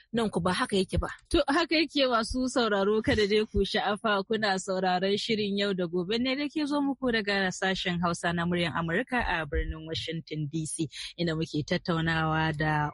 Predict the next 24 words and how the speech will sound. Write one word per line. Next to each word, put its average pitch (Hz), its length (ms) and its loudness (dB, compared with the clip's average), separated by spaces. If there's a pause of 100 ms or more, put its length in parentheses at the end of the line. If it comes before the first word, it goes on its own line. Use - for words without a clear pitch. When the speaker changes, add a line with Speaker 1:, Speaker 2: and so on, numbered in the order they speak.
Speaker 2:
wato, 151 420 -4
ƴan 180 240 0
uwa 175 360 2
mata 190 420 0
a 151 60 -4
cikin - 260 -2
wannan 180 320 0
zauren 170 240 2
namu 220 340 0
kan 175 200 -2
shin 214 260 0 (320)
a 220 80 2
matsayin 277 340 2
ki 240 120 -2
na 208 80 2
ɗiya 170 340 0
mace 156 400 -2
za 180 240 0
ki - 240 -12
iya 185 180 0
soyayya 170 640 0
da 151 120 -2
marowacin 165 680 0
namiji? 247 480 2